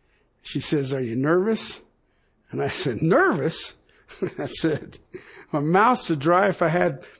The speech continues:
my hands were on fire, I couldn't spit to put 'em out." And she said, "Why are you nervous?" I said, "You got Doctor Rendell, you got Doctor Olford, you got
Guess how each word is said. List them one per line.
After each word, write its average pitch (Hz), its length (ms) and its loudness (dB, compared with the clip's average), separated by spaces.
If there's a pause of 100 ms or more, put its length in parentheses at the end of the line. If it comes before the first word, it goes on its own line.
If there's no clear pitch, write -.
my 113 80 -2
hands 202 300 2
were 180 80 4
on 165 120 4
fire, 175 280 4
I 180 40 -2
couldn't 170 220 0
spit 190 360 0
to - 60 -12
put 202 180 4
'em 208 100 4
out." 233 400 2 (1700)
And 135 120 -6
she 175 140 -4
said, 214 160 0
"Why 311 120 0
are 392 80 2
you 339 140 4
nervous?" 254 600 0 (280)
I - 120 -4
said, 220 380 2
"You 240 120 -2
got 160 300 0
Doctor 175 400 0
Rendell, 226 520 2
you 175 60 -2
got 151 280 0
Doctor 135 360 -2
Olford, 226 460 0
you 160 100 -2
got 147 220 -2